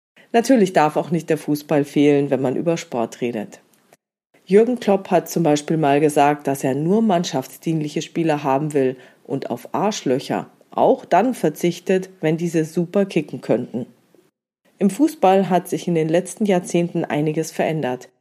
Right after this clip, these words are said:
Ich erinnere mich aber auch an Ego-Probleme der Primadonnen,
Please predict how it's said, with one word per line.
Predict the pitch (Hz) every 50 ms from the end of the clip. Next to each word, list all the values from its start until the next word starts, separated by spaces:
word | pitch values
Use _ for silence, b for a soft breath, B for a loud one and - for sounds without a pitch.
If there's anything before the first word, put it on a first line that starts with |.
| _ _ _ _ _ _ _ _ _ _ -
Ich | - 226 214 -
erinnere | 233 208 196 - - 240 233 233 180 156 151
mich | 160 156 156 156 - - -
aber | - 127 - 120 - -
auch | - 135 156 180 180 - - -
an | - - 139 147 -
Ego-Probleme | - 190 196 196 202 175 190 - - 160 143 147 151 156 151 151 147 131 131 123
der | - - 147 120
Primadonnen, | - - - - - 165 156 143 135 135 156 170 180 160 123 123 120 -